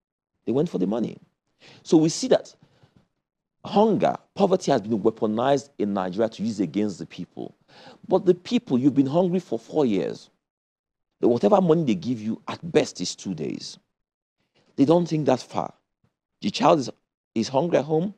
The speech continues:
Some people are not fed for two days, and you're seeing ten thousand naira, they go for that money. So we have eight months to tell the people, "Listen,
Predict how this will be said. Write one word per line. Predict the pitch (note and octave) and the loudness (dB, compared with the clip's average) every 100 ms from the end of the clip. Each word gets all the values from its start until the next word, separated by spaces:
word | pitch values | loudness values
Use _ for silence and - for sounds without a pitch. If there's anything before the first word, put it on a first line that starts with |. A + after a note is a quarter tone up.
| _ _ _ _ | _ _ _ _
Some | - G2+ | -10 -8
people | C3 E3+ | 2 2
are | C3+ | 2
not | C#3 | 0
fed | - D3+ | 0 0
for | - | 0
two | C3 E3 | -4 -2
days, | D#3 D3+ D3+ - _ _ _ _ - | 2 2 0 -10 _ _ _ _ 0
and | B2 | 2
you're | A#2 | 2
seeing | - D#3 | 0 0
ten | D3+ C#3 | 2 2
thousand | C#3 C3+ C#3+ | 0 0 -2
naira, | C3 C3 C3+ - - | -2 -2 -4 -8 -6
they | C#3+ | -4
go | D#3+ | -2
for | F3+ C3+ | -2 -2
that | C#3+ - | -4 -2
money. | B2+ B2+ - _ _ - - | -4 -4 -8 _ _ -20 -14
So | - G#3+ | 2 6
we | F3 | 6
have | G#3+ G#3 _ _ - | 4 0 _ _ 6
eight | F#3 F3+ D3+ | 6 6 -2
months | D#3 D3+ D3 D3 | -2 0 0 -2
to | A#2+ | -8
tell | A2 - C#3+ C3+ | -8 -4 -2 -2
the | A#2 | -4
people, | G#2 - A2 G#2 | -6 -8 -8 -4
"Listen, | A2 A#2+ - C2+ | -2 -4 -4 -10